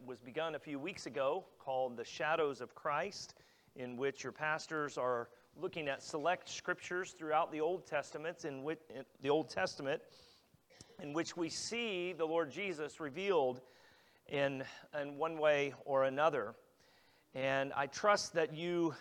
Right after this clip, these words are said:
can see from these passages that they do speak of Christ, and, and it's, it's not just to show us the prophecy that Christ is coming, but it's to help us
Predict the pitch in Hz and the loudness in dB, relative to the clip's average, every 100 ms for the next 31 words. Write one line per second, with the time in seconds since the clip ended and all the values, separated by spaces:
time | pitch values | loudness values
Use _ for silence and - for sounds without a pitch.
0 | - - 151 139 - 175 175 - 196 214 | -12 -10 -6 -4 -4 -2 -4 0 0 2
1 | 175 - 143 143 151 151 185 143 151 147 | -2 -2 -2 -2 -4 -4 -4 -2 -2 0
2 | 143 123 180 196 175 - - 233 190 147 | -2 -2 -2 -2 -4 -4 -4 -2 -2 0
3 | - 120 131 175 - 160 147 123 - - | 2 2 2 -2 -6 -4 -4 -6 -14 -20
4 | - - - 135 143 151 151 143 131 - | -20 -10 -2 2 6 6 4 -2 -8 -20
5 | - - _ _ _ _ _ - 151 143 | -20 -20 _ _ _ _ _ -16 -14 -14
6 | - - 175 - 170 190 202 175 - - | -12 -6 -6 -4 4 4 4 2 -4 -6
7 | - 175 170 160 160 - - 208 208 202 | -2 0 2 0 -2 -4 0 4 6 8
8 | 190 - - - - 135 143 - 190 208 | 6 4 -8 -12 -8 -8 -6 2 6 6
9 | 202 170 180 170 151 - - 170 165 - | 4 -4 -4 -2 -2 -2 0 0 0 -6
10 | 151 - - 240 185 156 160 165 165 - | -10 -10 -6 -4 -2 -4 0 2 2 -2
11 | 156 226 220 190 - | 2 4 4 0 -2